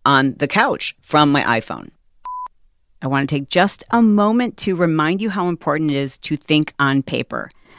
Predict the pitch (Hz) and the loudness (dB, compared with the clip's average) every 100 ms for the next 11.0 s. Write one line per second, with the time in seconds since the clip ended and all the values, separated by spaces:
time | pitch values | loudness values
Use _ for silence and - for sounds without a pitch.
0 | - 143 180 165 170 160 151 139 139 143 | -12 -2 2 2 4 4 4 2 -2 -4
1 | - - - 143 - - 165 170 156 165 | -6 -8 -6 -6 -2 2 2 2 0 -2
2 | 143 147 - 147 - 170 - 190 - 160 | -2 -2 0 0 0 -6 -4 -4 0 2
3 | 156 151 - 151 147 151 151 135 - 143 | 2 0 -2 -4 -2 -2 -2 -4 -2 0
4 | 143 120 123 135 170 190 180 175 - 151 | 0 -4 -8 -2 0 2 2 0 0 0
5 | 151 151 170 - 151 - 160 143 135 135 | 2 2 0 -2 -4 -2 -4 -2 0 0
6 | 139 - 143 151 143 - 151 123 90 - | -2 0 2 2 -2 -4 -2 -2 -6 -12
7 | _ _ _ - 175 196 190 190 190 165 | _ _ _ -6 -4 -2 0 0 0 -4
8 | - 156 175 - 165 175 170 139 156 165 | -2 2 2 2 0 0 -2 -2 -2 -2
9 | - 170 156 185 139 127 165 165 - - | -2 -2 0 -2 -2 0 0 0 -4 0
10 | 214 - 175 185 180 214 220 - 143 | 0 0 2 2 2 -2 -2 -2 -2